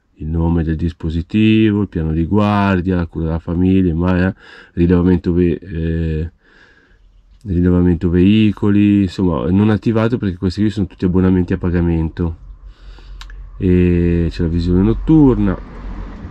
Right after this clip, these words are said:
condivisione del dispositivo, quindi lo puoi vedere da un altro dispositivo, la spia dello stato, il microfono, quindi è tutto acceso, puoi comunicare dentro se lasci gli animali dentro. E alla fine diciamo che per il costo che ha è un buon, eh,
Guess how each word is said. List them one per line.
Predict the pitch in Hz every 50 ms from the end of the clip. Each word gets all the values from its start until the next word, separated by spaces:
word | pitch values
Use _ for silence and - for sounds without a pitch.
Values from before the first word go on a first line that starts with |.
| - - - - - - - - - - - - - - - - - - - -
condivisione | - - 82 78 80 85 90 85 92 92
del | 90 90
dispositivo, | 85 87 85 - 92 92 90 - 117 104 90
quindi | 78 92 90 82
lo | 85
puoi | 78 - 82
vedere | 82 - 87 85 85
da | 82 80
un | 80 82
altro | 82 - 90 82
dispositivo, | 85 90 - - - 104 101 117 120 - - 135 127 104 90 82 - - _ _ - _ _ _ _ _ _ _ _ _ _ _ _ _ _
la | - -
spia | - - - 92
dello | 80 - 101 104
stato, | 101 - - 131 117 104 -
il | 73 82
microfono, | 90 95 - 120 117 113 107 92 - - 82 80
quindi | - - 90 82 80
è | 82
tutto | - 92 - 98
acceso, | 92 - - - 98 90 85
puoi | - 95 87
comunicare | - 92 92 92 90 90 87 - - 92 87 87
dentro | 90 87 90 90 92 90 - 85
se | 80 -
lasci | 82 82 85 - - 92 85 82 82 80 80 78
gli | 76 80
animali | 80 80 82 82 85 82 82 82 82
dentro. | 85 85 87 90 95 92 - 131 127 139 151 - _ _ _ - - _ _ _ _ _ _ _ _ _ _ _ _ _ _ - - -
E | 151 110
alla | 107 117 127
fine | - - 135 - - 147 135 113 98 95
diciamo | 95 92 92 - - 104 117
che | 123 - 107 92 85
per | - 101 95
il | 104 101 90 -
costo | - - 127 127 123 113 - - 135 117
che | - 131 123
ha | 120 120 120 127 139 143 -
è | - - 110 104 101 101 98 98 98 95 95 95 95 95
un | 95 95 98 101 95
buon, | 98 98 101 101 104 104 104 101
eh, | 101 101 101 98 98 95 95 95 92 92 90 90 90 87 87 92